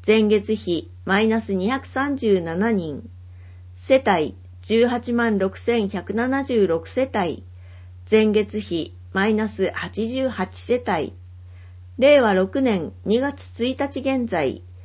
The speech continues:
令和二年国勢調査に基づく推計人口世帯数を紹介。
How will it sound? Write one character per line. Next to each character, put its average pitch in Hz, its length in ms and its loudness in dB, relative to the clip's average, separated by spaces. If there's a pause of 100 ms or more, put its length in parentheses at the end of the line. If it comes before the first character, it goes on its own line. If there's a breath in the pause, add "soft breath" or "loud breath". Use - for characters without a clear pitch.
(440 loud breath)
令 262 240 4
和 214 120 4
二 226 140 2
年 202 260 0
国 175 220 -6
勢 285 280 0
調 302 220 -6
査 247 180 -2
に 202 100 2
基 175 40 -2
づ 190 400 -4
く 175 240 -4
推 233 320 -2
計 262 260 4
人 262 280 -6
口 156 440 0
世 165 260 -8
帯 269 200 0
数 262 280 -4
を 202 140 2
紹 190 300 -2
介。 190 320 -2